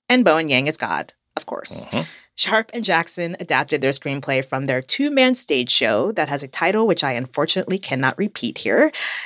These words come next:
Speaker 1: It's directed by Larry Charles. He also previously directed, among other things, Borat. So we all kind of, we know where we're going with this here.
Speaker 2: Yeah.
Speaker 1: Uh, if you don't know already, <laughs> Dix the Musical is in theaters now.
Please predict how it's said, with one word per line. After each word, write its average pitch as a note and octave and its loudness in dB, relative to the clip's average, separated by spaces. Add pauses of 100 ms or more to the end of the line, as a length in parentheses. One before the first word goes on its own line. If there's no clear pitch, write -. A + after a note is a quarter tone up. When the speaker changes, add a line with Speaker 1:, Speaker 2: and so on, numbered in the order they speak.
(160)
Speaker 1:
It's F3+ 0
directed F#3+ 2
by D#3 0
Larry B2 -6
Charles. A#3 0
He D3+ -4
also C#3 -2
previously D#3 -2
directed, C3 2 (120)
among B2+ -6
other A#3+ 4
things, - -6 (300)
Borat. - 0 (500)
So B2 2
we D3+ -2
all D3 4
kind D#3 0
of, C#3+ -2 (200)
we C#4 -6
know D4 4
where A3 4
we're F#3+ 2
going C#3+ 2
with C#3+ -4
this C3+ -4
here. C3 2
Speaker 2:
Yeah. A2 0
Speaker 1:
Uh, F3 2
if D#3+ -8
you D#3+ -12
don't D#3 -4
know E3+ 2
already, D#3+ 0 (560)
<laughs> - -8
Dix G3 2
the A#3+ -2
Musical A#3 0
is B3 -2
in D3+ -10
theaters C#3 -4
now. G3+ -4